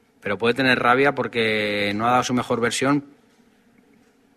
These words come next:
un poco por todas esas cosas que le han pasado alrededor. Pero que es normal, es normal. Yo también he tenido veintiún años y tengo bastante empatía con mis jugadores como para saber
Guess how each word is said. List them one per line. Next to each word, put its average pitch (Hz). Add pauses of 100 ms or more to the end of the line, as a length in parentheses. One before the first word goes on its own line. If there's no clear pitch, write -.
(160)
un 131
poco 135
por 113
todas 123
esas 127
cosas 127
que -
le 120
han 117
pasado 117
alrededor. 98 (560)
Pero 101
que 110
es 113
normal, 104 (140)
es 110
normal. 110
Yo 113 (1160)
también 113
he 120
tenido 120
veintiún 113
años 131
y 104
tengo 117
bastante 117
empatía 117
con 110
mis 107
jugadores 113
como 110
para 104
saber 110